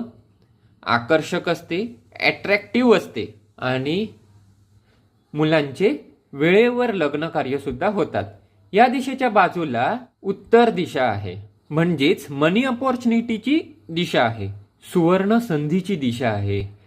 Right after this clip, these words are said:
ज्या घरात ही दिशा बॅलन्स असते, त्या घरातील लोकांना सुवर्ण संधीचा योग्य वापर करून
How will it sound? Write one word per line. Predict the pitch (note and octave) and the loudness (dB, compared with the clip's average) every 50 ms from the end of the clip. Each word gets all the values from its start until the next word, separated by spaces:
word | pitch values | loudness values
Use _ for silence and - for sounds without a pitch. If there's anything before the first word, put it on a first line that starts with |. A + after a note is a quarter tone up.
| _ _ - | _ _ -4
ज्या | C3+ E3 F#3+ G#3+ | 0 2 4 4
घरात | A3+ A#3 A#3 A#3 A#3 A#3+ B3+ B3+ - - - _ _ _ - | 4 2 2 4 4 2 2 0 -4 -10 -20 _ _ _ -4
ही | F#3 A3+ | -2 -2
दिशा | C#4+ D#4 C#4+ - D4 C#4+ | 0 0 -2 -2 -2 -2
बॅलन्स | A#3 G3+ G#3 G3+ G#3+ C4 D#4 D4+ - | 0 2 2 2 2 0 -2 -4 -4
असते, | C#4 A#3+ - - - B2 G2 G2 - _ _ _ _ _ | -4 -6 -6 -6 -10 -10 -10 -10 -14 _ _ _ _ _
त्या | - E3+ F3 F#3 | -4 -4 -4 -2
घरातील | E3+ F3 F3 F3 F3 F3 - F#3+ F3+ E3+ D3 | -2 -2 -2 -2 -2 -2 -4 -4 -4 -2 0
लोकांना | C3+ C3 C3 C3+ D#3+ D#3+ D#3+ D#3+ E3+ F3 G3 A3 - _ _ _ _ _ _ _ _ _ _ - - | 0 0 2 0 -2 -2 -2 -4 -6 -8 -8 -10 -12 _ _ _ _ _ _ _ _ _ _ -8 -2
सुवर्ण | F3 D#3 D#3 E3+ E3+ E3+ F3 F#3 | 0 2 4 2 2 2 0 -4
संधीचा | F3+ F3+ F#3 E3+ E3 D#3+ D#3+ F3 G3 A3 - _ _ _ _ _ _ _ _ _ _ _ _ _ _ - - F3 E3+ | -4 -4 -4 -6 -6 -6 -6 -6 -8 -8 -10 _ _ _ _ _ _ _ _ _ _ _ _ _ _ -8 -4 -2 -2
योग्य | D#3+ D3+ D3 D3+ D3+ D3 C#3+ F3+ F3+ | 0 2 2 0 0 0 0 0 0
वापर | E3 D3 C#3 B2 B2 - C#3+ C#3+ G#3 | 2 2 0 0 0 -2 -4 -4 -4
करून | - - F3 D3 C#3 C#3 D#3+ F#3+ | -2 0 0 0 0 0 -2 -4